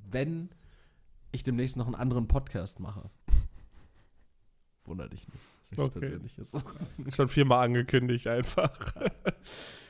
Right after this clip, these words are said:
Speaker 1: Ähm, ja, mir bleibt nichts anderes übrig, als zu sagen, äh, ich muss aufs Klo. Ich bin, war und bleibe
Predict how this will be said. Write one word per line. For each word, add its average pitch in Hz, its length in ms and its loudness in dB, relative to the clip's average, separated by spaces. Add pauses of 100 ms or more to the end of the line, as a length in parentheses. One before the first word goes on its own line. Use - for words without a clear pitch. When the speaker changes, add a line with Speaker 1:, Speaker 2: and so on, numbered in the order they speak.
(160)
Speaker 1:
Ähm, 139 320 -2 (240)
ja, 160 240 -2
mir 156 140 0
bleibt 160 180 0
nichts 165 140 -6
anderes 147 200 -4
übrig, 147 300 -4
als 127 160 -6
zu 135 80 -6
sagen, 135 400 -2
äh, 117 220 -6
ich 139 100 -6
muss 156 120 -4
aufs 143 200 -6
Klo. 170 400 -4 (180)
Ich - 160 -8
bin, 139 180 -2
war 131 120 2
und 131 80 -2
bleibe 123 400 -2